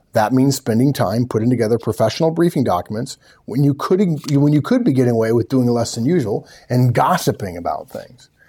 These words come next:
Which, by the way, I read recently, someone said gossip is not only not unprofessional, it's a good thing and we ought to encourage more of it.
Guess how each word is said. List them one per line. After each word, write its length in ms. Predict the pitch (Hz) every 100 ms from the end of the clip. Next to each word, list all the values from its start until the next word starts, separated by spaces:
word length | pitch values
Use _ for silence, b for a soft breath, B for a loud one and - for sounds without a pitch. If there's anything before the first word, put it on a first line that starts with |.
| b -
Which, 180 | 120 -
by 120 | 120
the 80 | 113
way, 140 | 107
I 60 | 104
read 240 | 104 104
recently, 480 | 101 101 107 95 98
someone 320 | - 101 92
said 300 | - 101 104
gossip 360 | 107 98 - -
is 140 | -
not 180 | 113 104
only 220 | 101 95
not 340 | 107 104 113
unprofessional, 880 | 120 104 98 98 165 175 147 123 123 b b b b
it's 160 | 120 127
a 40 |
good 280 | 113 143 131
thing 240 | 123 120
and 100 | 113
we 100 | 110
ought 140 | 107 107
to 80 |
encourage 460 | 101 95 - 101 87
more 240 | 98 92
of 80 | 80
it. 120 | 78